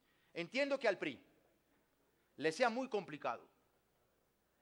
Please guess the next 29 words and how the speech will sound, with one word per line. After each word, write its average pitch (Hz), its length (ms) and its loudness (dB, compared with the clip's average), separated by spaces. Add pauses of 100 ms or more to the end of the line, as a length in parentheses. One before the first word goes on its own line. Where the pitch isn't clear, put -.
en 175 200 0
esta 233 380 0
tradición 196 600 -2
histórica 226 640 2
antirreeleccionista 175 1400 0 (1400)
decir 175 400 -4
sí - 380 -6
a 147 80 0
la 143 100 4
reelección. 127 380 -4 (1120)
No 190 140 -2
es 220 80 0
cierto 220 340 4
que 190 120 0
se 185 120 -4
empató, 185 540 2 (460)
don 170 200 4
Humberto, 175 500 4 (220)
el 160 140 2
debate, 170 520 4 (380)
eh, 151 160 -2
la 151 140 2
votación 151 600 0 (220)
en 147 140 -6
el 147 120 -4
Senado 165 380 2
de 151 80 -2
la 143 80 0
República 151 640 -4